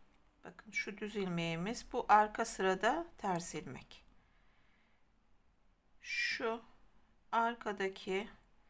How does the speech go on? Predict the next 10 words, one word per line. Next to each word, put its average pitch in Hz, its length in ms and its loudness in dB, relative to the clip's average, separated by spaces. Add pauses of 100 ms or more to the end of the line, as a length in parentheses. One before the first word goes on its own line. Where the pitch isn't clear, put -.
(680)
ters 240 480 0
ilmeğin 185 680 -2 (1900)
şu - 460 -6 (1500)
ilk 285 160 -10
sırasını 208 840 0 (1300)
bu 247 100 -10
düz 226 160 -6
ilmekle 190 440 -2
beraber 196 480 4
örerek, 240 680 2